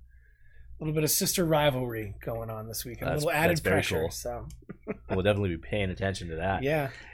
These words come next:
Speaker 2: And I know you're, you're very pleased with your freshman group.
Speaker 1: Yeah. Uh, just hard workers,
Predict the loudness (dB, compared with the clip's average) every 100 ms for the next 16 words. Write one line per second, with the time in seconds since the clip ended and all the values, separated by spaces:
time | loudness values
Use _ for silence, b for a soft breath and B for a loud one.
0 | B 0 6 8 8 10 10 8 6 6
1 | 8 8 8 4 2 2 2 -2 0 4
2 | 4 4 -4 -6 -8 -20 -10 2 2 2
3 | -8 -20 b b b 2 4 4 2 4
4 | 4 4 2 0 -6 -8 -10